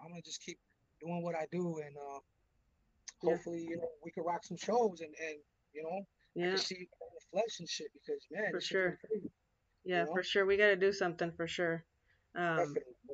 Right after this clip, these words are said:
Speaker 2: and yeah, and even, even I'm down to collaborate too, man. If I, <laughs> I've been trying to perfect the craft, so I'm trying to get up there with the skills so I
Speaker 1: That's
Speaker 2: can be,
Speaker 1: what it
Speaker 2: you know?
Speaker 1: takes, you know, is, is, you know, the constant work ethic that you're gonna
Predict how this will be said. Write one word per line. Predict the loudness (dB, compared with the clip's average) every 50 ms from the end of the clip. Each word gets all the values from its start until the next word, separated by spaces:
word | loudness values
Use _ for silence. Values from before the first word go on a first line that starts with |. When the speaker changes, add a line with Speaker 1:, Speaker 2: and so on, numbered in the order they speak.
| -12 -6 -2
Speaker 2:
and | -2 0 2
yeah, | 4 4 4 6
and | 6 6
even, | 8 8 8 8 8 8 4
even | 4 6 6 8 10 10
I'm | 10 8 8
down | 8 8 8 8 6
to | 2
collaborate | 2 4 4 6 6 6 4 2 2 2 2
too, | 0 0 0 0 -2 -4
man. | -4 -4 -4 -4
If | -6 -8 -8 _ -2
I, | -2 0 0 0 0
<laughs> | 4 6 6 8 8 4 2 0 _ -12 -10 -10 -2 0
I've | 4 6
been | 6 6
trying | 10 12 12 12
to | 12 8
perfect | 6 4 6 6 4 4 4 0
the | -4
craft, | 2 4 6 6 6 4 0
so | 0 0 0 0 0
I'm | -2 0 2
trying | 2 4 4
to | 4
get | 6 6 6 6
up | 6 6
there | 6 6 6 6
with | 4 2
the | -2 -6
skills | -6 -2 0 2 2 2 2 0 -4 -8 -18 _ _ _ _ _ _
so | 0 0 2
I |
Speaker 1:
That's | 2 2
Speaker 2:
can | 2 4
be, | 4 4 4
Speaker 1:
what | 4 0
it | -2 -6 -12 -20 _ _ -2
Speaker 2:
you | 0 2
know? | 2 2 0 -4 -8 -6 -4 -4 -6 -6 _ _ _ -16 -16 -16 -16 -20 -20 -20 -14 -12 -12
Speaker 1:
takes, | -12 -12 -14 -16
you | -14
know, | -14 -14
is, | -14 -16 -18 _ -18 -18 -18
is, | -20 -20 -20 _ _ _ _
you | -20
know, | -20 -20
the | -20 _ _ _ -6 -6
constant | -6 -6 -8 -14 -18 -16 -16 -16 -16 -16 _ _ _ _ _ _ _ _ _ _ _ _ _ _ _ _ _ _ _ _ _ _ _ _ _ _ _ _ _ -18 -18 -18 _ _ _ -2
work | 0 0 0 2 0
ethic | -2 -2 -2 -6 -10 -10
that | -8 -8 -8 -8 -8
you're | -8 -8 -6
gonna | -6 -4 -4 -6 -6